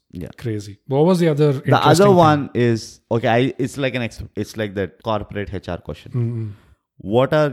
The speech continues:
Speaker 1: your expectations
Speaker 2: Mm.
Speaker 1: in the next three series, the next three test matches,
Speaker 2: Okay.
Speaker 1: in terms of events?
Speaker 2: Events, I think by now we can expect that.
Speaker 1: No, I'm not talking results, okay? I'm talking about milestone or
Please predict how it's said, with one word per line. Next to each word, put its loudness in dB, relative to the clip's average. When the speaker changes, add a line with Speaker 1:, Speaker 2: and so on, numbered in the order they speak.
Speaker 1:
your -2
expectations -12
Speaker 2:
Mm. -8
Speaker 1:
in -6
the -6
next -10
three -6
series, -10
the -8
next -6
three -8
test -6
matches, -12
Speaker 2:
Okay. -8
Speaker 1:
in -4
terms 0
of -4
events? -8
Speaker 2:
Events, 0
I 4
think 0
by 4
now 2
we 0
can 0
expect -4
that. 0
Speaker 1:
No, 0
I'm 2
not -4
talking -4
results, -8
okay? -12
I'm -10
talking -8
about -4
milestone -4
or -6